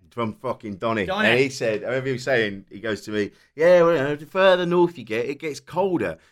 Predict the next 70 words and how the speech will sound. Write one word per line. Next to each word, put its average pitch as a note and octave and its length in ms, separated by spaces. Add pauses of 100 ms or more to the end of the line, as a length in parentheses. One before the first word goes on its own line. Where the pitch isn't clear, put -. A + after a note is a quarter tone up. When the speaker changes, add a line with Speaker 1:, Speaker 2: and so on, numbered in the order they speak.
Speaker 1:
So C3 220
that's D3 260
why D3 160
the D3 60
accent C3+ 420
changes, F2 320
'cause A2+ 200
it's - 140
clipped - 360
vowels. A#2 360
We B2+ 60
wanna D3+ 180
get, C3+ 320
we B2 60
wanna D3+ 100
get D3+ 160
what D3 140
we, C3 80 (140)
what C3+ 180
we C#3+ 80
need C#3 100
to A#2+ 80
say C3 160
out D3+ 300
quickly, B2 280
'cause G2+ 200
we're C3+ 100
gonna A2+ 220
freeze F#3+ 320
to A2+ 80
death." F2 260
Speaker 2:
Yeah. F#3 220 (160)
Speaker 1:
And C3 100
that's C#3 140
why C#3 120
everyone's C3 200
more A#2+ 80
friendly, D#3+ 320
'cause G#2+ 160
like, A2+ 120
"Yeah, F#3 120
come F#3+ 240
in, F3+ 100
have D#3 140
a - 20
cup D#3+ 160
of D#3 60
tea, F3+ 180
'cause A#2+ 160
we B2 80
can't C#3+ 240
stand C#3 220
out B2+ 60
here. C#3+ 120
We're B2+ 60
gonna C3 140
die." B2+ 420
You B2+ 80
Speaker 2:
Yeah, D#3 120
Speaker 1:
know? E3 60
Speaker 2:
yeah, D#3 120
yeah. D#3 260 (160)
Speaker 1:
It's C3 240
amazing. C#3+ 560
There A#2+ 160
is D#3 160
that G2+ 280
friendliness. G2 420
And A2 200
London C#3 460